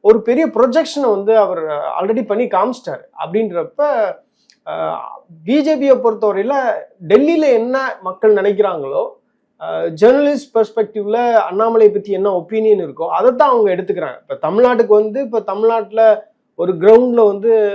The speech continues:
அஹ், அண்ணாமலை, உதயநிதி, அஹ், அதே மாதிரி சீமான், விஜய், இப்படி நாலு பேரை வந்து கேட்கும்போது அவங்க வந்து ஒரு டிஃப்ரெண்டான ஒப்பீனியன் சொல்றதுக்கான வாய்ப்பு இருக்கு. அந்த இடத்துல அண்ணாமலைன்றவர் வந்து ஒரு பிரைமா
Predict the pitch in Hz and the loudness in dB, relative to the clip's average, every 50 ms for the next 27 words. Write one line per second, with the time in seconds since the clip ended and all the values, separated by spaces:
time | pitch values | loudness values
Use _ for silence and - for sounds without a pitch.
0 | 196 190 180 175 170 175 170 - 175 180 202 220 226 226 226 214 202 208 214 233 | -4 -6 -6 -6 -6 -8 -10 -10 -8 -4 -2 0 0 0 0 0 2 2 2 2
1 | 240 - _ _ _ - 180 185 196 208 214 208 208 202 185 190 214 214 226 220 | 0 -4 _ _ _ -12 -4 2 6 8 8 8 6 4 2 0 -4 -6 -6 -10
2 | - _ _ _ _ _ _ _ - 180 175 180 180 185 185 196 208 214 208 202 | -16 _ _ _ _ _ _ _ -16 -12 -10 -8 -6 -4 -4 0 2 2 2 2
3 | 202 196 202 214 208 202 202 - 214 220 220 208 202 196 196 196 202 202 180 185 | 2 2 2 2 2 0 -8 -8 -8 -6 -4 -4 -2 -2 -2 -4 -4 -6 -8 -4
4 | 180 185 208 208 208 208 208 208 - 196 180 196 190 190 190 180 180 170 165 185 | 2 6 6 6 6 4 -2 -8 -14 -10 -6 -4 -2 -2 -2 -4 -6 -6 -4 -2
5 | 190 208 202 208 196 233 247 240 233 214 208 208 202 247 240 233 - - 220 226 | 0 2 2 4 4 4 4 4 2 0 0 -2 -4 -6 -8 -4 -2 0 0 2
6 | 214 220 214 196 175 170 165 196 262 302 311 294 254 240 226 220 220 226 247 233 | 2 0 -2 -2 -4 -8 -6 -6 -4 -4 -4 -4 -4 -2 0 0 0 4 4 4
7 | 220 190 190 208 208 214 208 202 196 202 208 214 190 180 185 202 196 196 190 190 | 4 4 2 0 0 -2 -2 -2 -2 0 0 0 -2 -2 -4 -6 -4 -2 -2 -2
8 | 190 - 170 160 175 156 156 143 151 151 156 147 139 143 151 165 170 143 147 131 | -4 -6 -8 -8 -8 -10 -10 -10 -12 -10 -8 -6 -6 -4 -6 -6 -8 -12 -18 _
9 | - 131 151 180 202 214 208 214 208 240 226 208 202 214 226 226 220 220 214 214 | -10 -8 -4 -2 0 0 0 0 0 -2 -2 0 0 0 0 0 2 4 4 4
10 | 214 202 196 196 190 185 190 190 220 277 269 247 226 202 - 214 214 214 240 240 | 2 2 -4 -6 -6 -6 -6 -6 -4 -2 -2 0 -2 -2 0 2 4 4 4 4
11 | 240 233 | 2 0